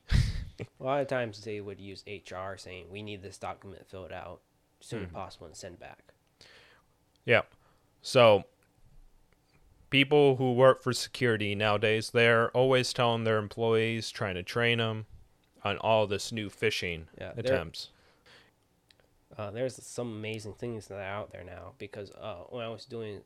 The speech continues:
Speaker 2: research for one of my classes, uh, we're doing, uh, A I.
Speaker 1: Oh, yes.
Speaker 2: And our paper, my group paper, was on A I. And
Speaker 1: Hmm.
Speaker 2: one of the things we talked about is, like, uh,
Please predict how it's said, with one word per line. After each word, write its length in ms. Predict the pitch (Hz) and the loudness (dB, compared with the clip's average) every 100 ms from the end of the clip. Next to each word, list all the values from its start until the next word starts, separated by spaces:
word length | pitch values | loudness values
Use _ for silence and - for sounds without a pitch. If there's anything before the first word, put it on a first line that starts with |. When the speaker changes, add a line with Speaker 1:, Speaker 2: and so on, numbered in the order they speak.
| - | -12
Speaker 2:
research 360 | 117 110 104 - | -12 -10 -12 -12
for 160 | 95 | -14
one 140 | 98 90 | -14 -14
of 60 | |
my 80 | - | -14
classes, 640 | - 131 101 - - - _ _ _ _ _ _ _ _ 101 | -6 -6 -6 -10 -20 -20 _ _ _ _ _ _ _ _ -12
uh, 220 | 98 92 - | -10 -12 -12
we're 260 | 107 101 | -12 -12
doing, 400 | 98 107 101 95 90 101 | -12 -12 -12 -12 -16 -14
uh, 240 | 98 87 - _ _ | -14 -14 -18 _ _
A 160 | 127 135 | -6 -4
I. 160 | 143 - - _ _ _ _ _ - | -4 -8 -20 _ _ _ _ _ -6
Speaker 1:
Oh, 100 | 95 | -4
yes. 460 | 85 - - - - _ - | -4 -6 -12 -14 -18 _ -10
Speaker 2:
And 240 | 110 107 | -8 -8
our 160 | 107 101 | -8 -10
paper, 580 | 107 104 107 104 101 95 | -10 -10 -8 -8 -10 -12
my 120 | 101 | -12
group 220 | 98 104 - | -10 -12 -12
paper, 320 | 92 - 92 | -14 -14 -14
was 240 | 95 - | -16 -16
on 260 | - - - - | -18 -18 -14 -8
A 160 | 107 | -6
I. 200 | 107 95 - - _ _ _ _ _ _ _ _ _ - | -6 -8 -14 -20 _ _ _ _ _ _ _ _ _ -14
And 140 | 131 117 | -10 -6
Speaker 1:
Hmm. 20 | |
Speaker 2:
one 180 | 107 104 | -6 -6
of 20 | |
the 100 | 110 | -8
things 320 | 104 95 92 95 | -10 -12 -14 -14
we 120 | 104 | -14
talked 320 | 107 90 - | -12 -12 -14
about 320 | - 90 - | -16 -16 -18
is, 280 | - - - _ _ _ _ _ _ - | -20 -20 -20 _ _ _ _ _ _ -16
like, 300 | 87 - - - | -16 -16 -20 -16
uh, 140 | 104 | -14